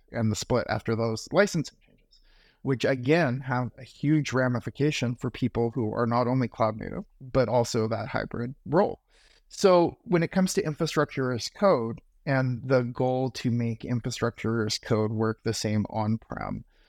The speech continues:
and in the cl-, and cloud native, do you think that that split was a good thing for Open Tofu and Terraform?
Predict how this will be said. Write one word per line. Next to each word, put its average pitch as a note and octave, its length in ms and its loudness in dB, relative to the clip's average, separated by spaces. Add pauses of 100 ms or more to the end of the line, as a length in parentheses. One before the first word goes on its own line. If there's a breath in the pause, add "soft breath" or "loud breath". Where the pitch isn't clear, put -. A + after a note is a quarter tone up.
(280)
and A2 460 -2 (720)
in C3+ 140 4
the G#2+ 100 0
cl-, - 180 -4
and A2 240 -2
cloud A2 260 2
native, B2+ 340 2 (1000)
do C#3+ 120 0
you F3 160 6
think A#3 380 4
that F3+ 340 4 (760)
that D3 360 4
split - 560 0 (640)
was C3+ 300 2
a G#2+ 60 -2 (120)
good F3+ 300 4
thing B2 360 -6
for - 200 -4
Open A2+ 260 0
Tofu G#2 680 -4
and G#2+ 220 -6
Terraform? G#2 680 -6